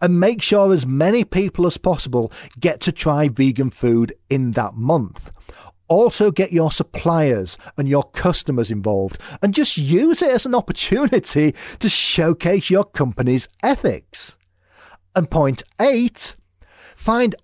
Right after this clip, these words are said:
other vegan businesses to collaborate with or to have brainstorming sessions with, just like some of our Vegan Business Tribe members did last month.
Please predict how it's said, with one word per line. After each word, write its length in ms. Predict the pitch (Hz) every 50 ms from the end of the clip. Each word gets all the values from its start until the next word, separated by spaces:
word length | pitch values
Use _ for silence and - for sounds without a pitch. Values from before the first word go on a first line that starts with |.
| _
other 400 | - 170 214 - 240 226 220 190 - _ _ _ - - -
vegan 380 | - 175 185 180 131 165 160 151
businesses 540 | 131 139 123 - 120 101 - 110 98 87 -
to 120 | - 147
collaborate 840 | - - 165 156 151 151 151 147 131 135 123 117 107 101 95 - 101
with 260 | 98 90 87 82 - - - - - -
or 140 | 202 220 208
to 100 | - 220
have 480 | - - 214 214 180 - - - - - 139 -
brainstorming 920 | - 139 151 156 185 208 202 190 180 - - - 147 147 139 131 120 117 110
sessions 440 | - 135 98 - - 107 95 92 85
with, 320 | 92 90 82 78 - - _ _ _ _ _ - - _ _
just 280 | - - 208 196 - 202
like 320 | 196 185 180 175 - - - - -
some 240 | - - - 180 165
of 100 | 151 139
our 140 | 143 139 135
Vegan 440 | 117 - 160 160 175 135 147 135
Business 280 | 117 131 123 - 127 -
Tribe 240 | - - 120 110 110
members 480 | 110 110 107 107 101 110 110 104 - - - - - _ _ _
did 220 | - 120 107 -
last 260 | 110 104 98 - -
month. 380 | 113 98 80 82 85 - -